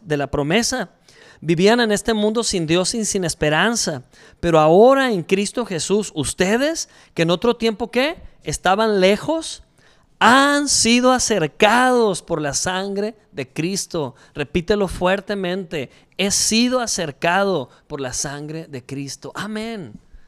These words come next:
Qué impresionante ese paralelismo de José y Jesús, de la tierra de Gosén y el nuevo pacto en el que estamos viviendo. Esta tierra de protección para nosotros hoy se llama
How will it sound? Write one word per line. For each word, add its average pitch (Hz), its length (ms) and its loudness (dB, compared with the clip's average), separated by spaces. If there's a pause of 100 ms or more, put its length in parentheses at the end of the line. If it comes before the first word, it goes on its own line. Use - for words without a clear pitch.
(220)
Qué 185 80 -6
impresionante 208 960 -2 (240)
ese 160 220 -6
paralelismo 190 800 -2
de 170 80 -4
José 156 340 -8
y 180 80 -6
Jesús, 202 640 -10 (260)
de 165 120 -2
la 151 180 -4
tierra 180 240 -2
de 196 100 -4
Gosén 175 420 -4
y 190 100 -6
el 147 100 -6
nuevo 160 280 -6
pacto 175 300 -8
en 190 80 -6
el 160 80 -8
que - 80 -16
estamos 160 380 -10
viviendo. 165 560 -10 (480)
Esta 220 220 -2
tierra 208 360 -2
de 220 120 -6
protección 165 600 -8
para 202 220 -6
nosotros 165 520 -10
hoy 202 220 -6
se 151 200 -8
llama 170 420 -6